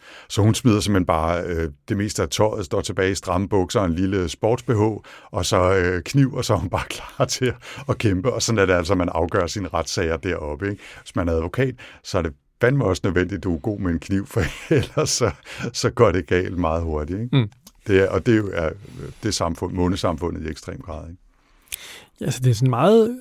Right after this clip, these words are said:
Speaker 2: meget kulørt, altså, verden, han har bygget på en eller anden måde. Og han, han, han tager jo en masse,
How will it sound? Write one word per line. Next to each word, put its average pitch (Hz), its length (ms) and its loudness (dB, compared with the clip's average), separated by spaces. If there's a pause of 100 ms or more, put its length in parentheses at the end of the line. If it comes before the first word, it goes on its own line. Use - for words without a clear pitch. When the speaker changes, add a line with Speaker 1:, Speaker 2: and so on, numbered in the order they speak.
(120)
Speaker 2:
meget 165 640 6
kulørt, 160 880 2
altså, 120 300 2 (760)
verden, 117 540 4
han 120 120 6
har 120 60 4
bygget 113 340 2
på 127 80 4
en 117 40 4
eller 117 120 2
anden 110 140 2
måde. 117 80 4
Og 113 60 6
han, 123 240 6
han, 117 180 4
han 113 300 4
tager - 220 -4
jo 180 60 4
en 156 100 6
masse, 143 220 6